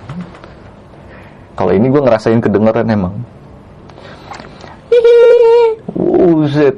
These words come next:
gue bilang, naik bulu kuduk gue. Aduh, masa iya dia ngikutin sampai kemari, gue pikir kan. Nah, si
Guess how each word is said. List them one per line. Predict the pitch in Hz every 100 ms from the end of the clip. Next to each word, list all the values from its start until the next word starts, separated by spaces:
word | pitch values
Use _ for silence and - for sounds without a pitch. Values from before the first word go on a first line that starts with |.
| -
gue | - 98
bilang, | 95 - - - - - - - -
naik | 127 98 107 92
bulu | 98 95
kuduk | 95 98
gue. | 90 98 - - - - - - -
Aduh, | 127 123 - - 156 - - - - - - - - -
masa | 87 - 80
iya | 101 98
dia | 98
ngikutin | 95 92 90 90 87
sampai | 87 -
kemari, | - 151 180 185 185 175
gue | 143
pikir | 139 151
kan. | 151 160 147 - - - - - - - - - - - - - - - - - -
Nah, | 170 110
si | - 98